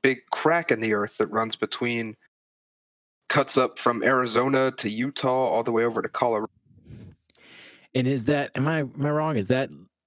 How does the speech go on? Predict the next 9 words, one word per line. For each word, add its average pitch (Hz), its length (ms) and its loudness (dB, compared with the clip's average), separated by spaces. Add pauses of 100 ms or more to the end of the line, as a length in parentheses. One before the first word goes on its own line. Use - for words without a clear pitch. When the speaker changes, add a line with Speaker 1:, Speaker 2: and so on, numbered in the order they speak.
Speaker 2:
the 104 140 0
Devil's 123 400 2
Crack? - 540 0
<laughs> - 60 -14 (1000)
Speaker 1:
Yep, 170 260 2
that 147 140 4
is 143 180 0
the 123 80 -6
de-, 127 240 0